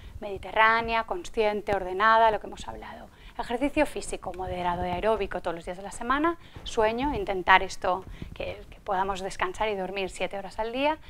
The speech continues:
Relaciones sexuales a grandes rasgos sí. Y plan vital, tener objetivos personales. Y el ultra resumen de los factores de riesgo sería alcohol, tabaco y drogas, nada. En el caso de la mujer embarazada, recordad que es un buen momento, un gran momento para dejarlo.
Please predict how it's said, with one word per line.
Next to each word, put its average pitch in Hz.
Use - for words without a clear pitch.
Relaciones 196
sexuales -
a 202
grandes 190
rasgos 196
sí. 339
Y 254
plan 208
vital, 220
tener 196
objetivos 190
personales. 254
Y 208
el 190
ultra 220
resumen 208
de 214
los 190
factores 185
de 196
riesgo 247
sería 196
alcohol, 196
tabaco 196
y 180
drogas, 180
nada. 214
En 214
el 185
caso -
de 190
la 180
mujer 180
embarazada, 175
recordad 180
que -
es -
un 180
buen 220
momento, 202
un 180
gran 208
momento 196
para 196
dejarlo. 247